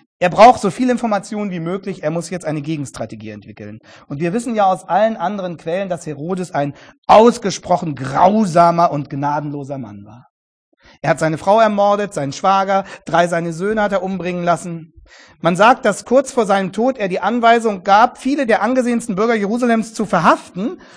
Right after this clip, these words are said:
und im Moment seines Todes auch umzubringen, dann würde wenigstens getrauert um die, denn er wusste, dass man um ihn nicht trauern würde. Und er wollte, dass ein Trauergeschrei in der Stadt sei, wenn er stürbe.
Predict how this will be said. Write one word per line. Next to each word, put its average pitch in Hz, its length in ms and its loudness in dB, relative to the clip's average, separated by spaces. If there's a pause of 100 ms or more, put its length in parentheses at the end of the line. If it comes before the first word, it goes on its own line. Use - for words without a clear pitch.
und 226 180 -6
im 214 80 0
Moment 214 380 0
seines 254 540 0
Todes 285 680 4 (560)
auch 302 340 8
umzubringen, 226 880 -2 (240)
dann 247 240 6
würde 254 220 2
wenigstens 262 520 -2
getrauert 240 600 8
um 196 180 0
die, 254 300 6
denn 190 160 2
er 196 100 2
wusste, 247 200 0
dass 220 100 2
man 214 160 0
um 214 80 -6
ihn 254 140 0
nicht 233 180 0
trauern 226 380 8
würde. 131 280 -2 (280)
Und 208 180 2
er 208 140 8
wollte, 262 240 8
dass 233 160 4
ein 208 160 2
Trauergeschrei 254 1000 8
in 247 180 -2
der 240 140 8
Stadt 262 340 6
sei, 240 300 8
wenn 233 140 4
er 240 200 4
stürbe. 240 720 4